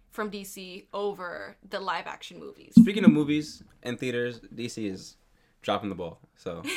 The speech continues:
Speaker 1: <laughs>
Speaker 2: and that's,
Speaker 1: You just wanna put your opinion
Speaker 2: that's,
Speaker 1: in there
Speaker 2: <laughs> I mean,
Speaker 1: <laughs> real
Speaker 2: come on,
Speaker 1: quick.
Speaker 2: it's a fact at this point. So, but
Speaker 1: But with Harley Quinn.
Speaker 2: But no, this is a good movie.
Speaker 1: Yeah, this is a good movie.
Speaker 2: I think we said that already, right?
Speaker 1: Mm-hmm.
Speaker 2: It's a good movie.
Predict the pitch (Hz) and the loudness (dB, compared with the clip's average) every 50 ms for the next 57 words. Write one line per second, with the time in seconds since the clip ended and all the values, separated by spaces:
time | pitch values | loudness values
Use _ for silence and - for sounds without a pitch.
0 | 311 - - - 453 - - 415 - 107 107 107 233 240 247 - - - 269 262 | -8 -6 0 2 2 2 4 2 0 2 2 2 2 2 2 2 0 -4 -4 -4
1 | 240 269 262 247 208 254 254 233 233 226 - 247 240 131 147 160 226 226 226 214 | -2 0 0 0 2 2 2 2 0 0 0 0 4 4 4 4 4 2 0 2
2 | 202 165 - - 320 - - 302 - 311 139 156 165 160 156 165 160 151 131 113 | 2 2 2 0 -2 0 0 0 0 2 2 4 4 2 2 2 0 0 0 0
3 | 110 113 113 - 117 - 107 95 92 - 87 87 90 - - - - - 71 - | -2 -2 -4 -6 -6 -6 -4 -6 -6 -6 -10 -14 -14 -16 -16 -16 -16 -14 -16 -16
4 | - _ _ _ _ _ - 120 110 104 104 101 95 - 131 131 127 - - 392 | -20 _ _ _ _ _ -6 -4 -2 0 0 -2 0 2 2 2 2 2 0 0
5 | 440 571 762 807 762 480 403 440 466 - - _ _ _ - 262 277 370 381 427 | 0 2 2 2 2 2 0 -2 -6 -8 -12 _ _ _ -14 -12 -8 -6 -4 -4
6 | 427 - 359 339 349 392 403 381 381 311 - - 415 480 494 415 294 254 247 247 | -4 -6 -8 -8 -6 -6 -4 -6 -6 -8 -8 -6 -6 -4 -4 -4 -6 -6 -6 -8
7 | 262 277 294 - - - - 214 233 262 320 285 139 117 143 151 156 156 165 160 | -8 -12 -14 -16 -10 -4 -2 0 0 2 2 0 0 0 -2 -4 -4 -4 -4 -2
8 | 170 170 190 147 98 92 117 - - 339 - - - - _ - 247 247 254 226 | -2 -4 -4 -6 -8 -8 -12 -10 -6 -6 -6 -6 -6 -10 _ -16 -14 -14 -14 -14
9 | 254 233 233 226 233 208 170 - - - 160 160 147 110 101 - 95 98 95 92 | -10 -8 -8 -8 -8 -8 -12 -14 -16 -10 -6 -6 -6 -4 -4 -6 -6 -8 -8 -8
10 | 92 95 92 92 92 92 95 - - - 240 247 240 202 175 - 123 123 117 117 | -10 -10 -10 -10 -12 -12 -14 -14 -14 -12 -10 -10 -10 -10 -12 -12 -10 -6 -4 -4
11 | 107 104 92 85 - - | -4 -4 -6 -10 -14 -20